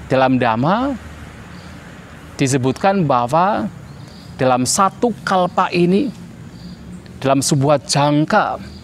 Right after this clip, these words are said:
waktu yang begitu panjang yang disebut kalpa, itu pun hanya ada lima Buddha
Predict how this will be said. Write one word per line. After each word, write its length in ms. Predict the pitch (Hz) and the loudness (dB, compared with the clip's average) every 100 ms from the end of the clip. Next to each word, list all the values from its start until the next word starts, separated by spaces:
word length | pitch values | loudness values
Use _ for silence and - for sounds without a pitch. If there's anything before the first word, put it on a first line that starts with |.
| - - - - - | -18 -18 -16 -8 0
waktu 480 | 160 170 - 190 170 | 2 2 2 4 4
yang 160 | 139 | 4
begitu 500 | 120 131 - 254 254 202 - | 0 -2 0 2 2 0 2
panjang 560 | 180 147 127 131 185 | 2 4 2 2 2
yang 240 | 165 151 123 | 2 2 2
disebut 640 | 120 180 143 185 - - | 2 0 2 0 0 -4
kalpa, 640 | 180 160 156 147 143 196 - - - - - - - - - - - - | -2 0 0 0 0 -4 -8 -18 -20 -20 -20 -20 -20 -20 -20 -20 -4 0
itu 240 | 180 175 | 2 2
pun 240 | 226 262 | 2 2
hanya 800 | 208 156 147 135 143 180 202 220 226 - - - | 2 2 2 4 4 4 2 0 -4 -12 -20 -4
ada 640 | 156 147 139 113 151 175 175 160 | 0 2 0 2 4 4 4 4
lima 480 | 135 143 147 147 | 4 4 4 2
Buddha 640 | 127 156 180 135 123 104 | 2 2 2 2 0 -2